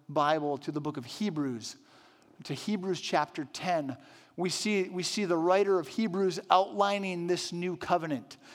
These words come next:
And it's all centered around Jesus. And he actually, the writer of Hebrews, quotes this passage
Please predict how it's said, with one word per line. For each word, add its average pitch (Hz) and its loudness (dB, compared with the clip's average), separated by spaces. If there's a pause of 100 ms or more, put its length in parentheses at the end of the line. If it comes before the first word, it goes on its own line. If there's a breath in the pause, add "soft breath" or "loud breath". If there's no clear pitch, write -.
And 214 2
it's - 0
all 214 8
centered 285 0
around 220 2
Jesus. 156 -2 (1900 loud breath)
And 180 0
he 220 6
actually, 208 4
the 180 0
writer 196 6
of 175 0
Hebrews, 196 0
quotes 214 4 (100)
this 180 0
passage 185 0